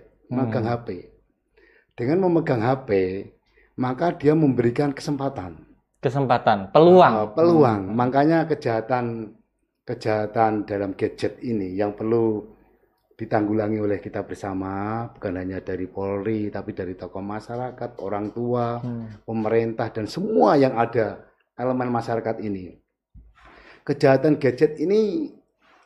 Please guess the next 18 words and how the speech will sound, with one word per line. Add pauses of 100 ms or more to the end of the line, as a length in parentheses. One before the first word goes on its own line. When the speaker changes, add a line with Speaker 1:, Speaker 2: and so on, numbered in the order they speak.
(100)
Speaker 2:
atau
kesalahan
dalam
menggunakan
gadget
ini (480)
yang
perlu
kita
tanggulangi (400)
Speaker 1:
Hmm. (160)
Speaker 2:
bersama
ya.
Speaker 1:
Iya,
Speaker 2:
Kita
Speaker 1:
Pak.
Speaker 2:
perlu
tanggulangi.